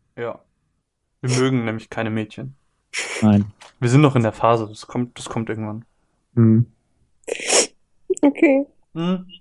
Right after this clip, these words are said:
Speaker 2: So, Uso nachgeschenkt. Hm, nun gut. Äh, wir haben eben das Thema angesprochen, ähm, Themenwahl. Und da sind wir von Sex auf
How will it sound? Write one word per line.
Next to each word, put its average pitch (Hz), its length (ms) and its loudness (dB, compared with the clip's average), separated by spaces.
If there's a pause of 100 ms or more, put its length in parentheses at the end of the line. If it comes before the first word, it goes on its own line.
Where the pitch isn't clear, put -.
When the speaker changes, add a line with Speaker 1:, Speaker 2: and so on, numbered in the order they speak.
(240)
Speaker 2:
So, - 320 -2
Uso 127 240 4
nachgeschenkt. 139 680 0 (920)
Hm, 123 200 4 (420)
nun 127 120 2
gut. 131 240 2 (400)
Äh, 139 260 2
wir 139 100 4
haben 165 100 4
eben 165 280 2
das 151 160 0
Thema 147 300 2
angesprochen, 127 760 0
ähm, 113 520 2 (380)
Themenwahl. 110 540 4 (640)
Und 123 420 2
da 127 420 4 (140)
sind 147 220 0
wir 156 100 2
von 131 180 2
Sex 165 400 0
auf 143 440 2